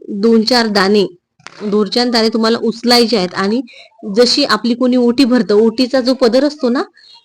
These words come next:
त्या पदरामध्ये तुम्हाला ते गहू घ्यायचे आहेत. जास्त नाही घ्यायचे, दोन तीन दाणे घ्या किंवा एक चमचा घ्या. तुम्ही एक मूठ वाहिले ना, त्यातले थोडेसेच दाणे घ्या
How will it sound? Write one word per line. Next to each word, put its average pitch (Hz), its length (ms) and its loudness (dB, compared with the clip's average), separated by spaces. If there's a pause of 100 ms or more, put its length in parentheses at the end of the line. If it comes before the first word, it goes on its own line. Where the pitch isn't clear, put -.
त्या 311 100 -4
पदरामध्ये 269 520 -2
तुम्हाला 247 340 -2
ते 247 140 -2
गहू 208 220 0
घ्यायचे 180 360 -6
आहेत. - 160 -18 (840)
जास्त 233 300 -4
नाही 339 120 4
घ्यायचे, 262 320 0
दोन 233 260 2
तीन 247 180 0
दाणे 240 240 2
घ्या 226 220 -4
किंवा 247 220 -2
एक 247 160 -4
चमचा 220 320 0
घ्या. 175 160 -4 (520)
तुम्ही 220 180 -8
एक 247 260 -2
मूठ 240 220 0
वाहिले 240 260 2
ना, 233 140 0
त्यातले 247 260 -4
थोडेसेच 226 440 0
दाणे 185 260 0
घ्या 190 160 -2